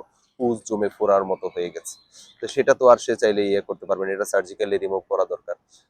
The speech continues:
সেটা তো তখন ইমিডিয়েট ভাবে সেইটার চিকিৎসার তো এখানে কোনো অ্যাপয়েন্টমেন্ট নেওয়া ছিল না। এটার জন্য তাকে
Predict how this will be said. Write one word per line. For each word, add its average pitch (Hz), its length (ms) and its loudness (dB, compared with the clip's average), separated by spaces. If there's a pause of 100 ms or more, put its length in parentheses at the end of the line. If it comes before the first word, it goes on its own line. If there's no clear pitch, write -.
(240)
সেটা 139 280 -2
তো 151 200 4
তখন 123 360 0
ইমিডিয়েট 123 560 4
ভাবে 113 260 0
সেইটার 120 360 0
চিকিৎসার 110 480 -2
তো 110 80 -6
এখানে 107 200 -4
কোনো 104 140 -4
অ্যাপয়েন্টমেন্ট 98 600 -4
নেওয়া 95 240 2
ছিল 87 280 -6
না। 73 120 -12 (480)
এটার 120 220 2
জন্য 127 240 0
তাকে 120 420 -2